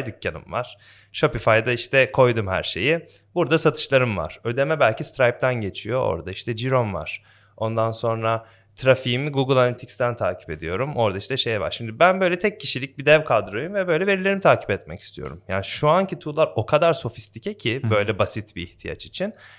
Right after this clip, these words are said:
Speaker 1: Bence Datapad orada da kendine bir yer bulma, e, şeyi var, fırsatı var.
Speaker 2: Anladığım
Speaker 1: Hı hı.
Speaker 2: kadarıyla yani ben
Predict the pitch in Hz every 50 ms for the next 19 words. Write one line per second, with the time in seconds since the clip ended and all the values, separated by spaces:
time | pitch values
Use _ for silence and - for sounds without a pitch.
0 | - _ _ - - 160 196 180 175 170 185 185 196 185 190 196 196 185 - 147
1 | 147 151 147 170 147 147 127 - 123 107 101 98 95 98 92 90 98 98 95 95
2 | 92 - - - 104 107 104 101 98 95 92 92 - - 101 101 98 92 87 -
3 | - 95 87 85 80 78 78 - - - - - - 95 104 101 107 113 117 90
4 | - 135 143 147 - - 143 117 110 131 127 131 131 127 127 127 123 120 120 120
5 | 113 107 120 120 120 127 -